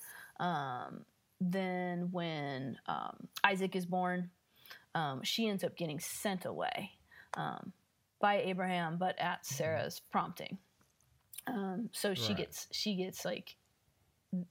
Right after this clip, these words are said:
Speaker 1: and, and again, like, I found that the wilderness, sometimes it's this place of, like, our f-, our flight or wandering, or it could be, like, alienation or, you know, suffering.
Speaker 2: Mm.
Speaker 1: Um, and so for her,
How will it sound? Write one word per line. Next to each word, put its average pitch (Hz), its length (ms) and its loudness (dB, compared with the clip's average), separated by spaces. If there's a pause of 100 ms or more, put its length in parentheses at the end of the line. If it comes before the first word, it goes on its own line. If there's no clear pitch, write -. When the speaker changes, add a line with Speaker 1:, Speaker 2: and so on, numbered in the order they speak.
(240)
Speaker 1:
and, 214 260 2
and 214 120 2
again, 214 200 2 (160)
like, 196 180 0
I 190 60 -2
found 214 320 0
that - 140 -4
the 180 80 0
wilderness, 190 440 0
sometimes 208 360 0
it's 175 120 -4
this 175 140 -4
place 185 340 -2
of, 180 220 -4
like, 170 240 -2
our - 60 0
f-, - 240 -10 (120)
our 175 120 0
flight 175 560 -4 (540)
or 180 360 0
wandering, 185 800 0 (400)
or 185 240 2
it 180 140 -2
could 196 200 0
be, 180 200 2
like, 175 200 0 (100)
alienation 160 1300 -2
or, - 280 -6 (140)
you 151 100 -4
know, - 260 -6
suffering. 180 640 -2
Speaker 2:
Mm. 117 540 -6
Speaker 1:
Um, 50 340 -2 (100)
and 190 120 0
so 202 120 0
for 180 140 -2
her, 185 580 2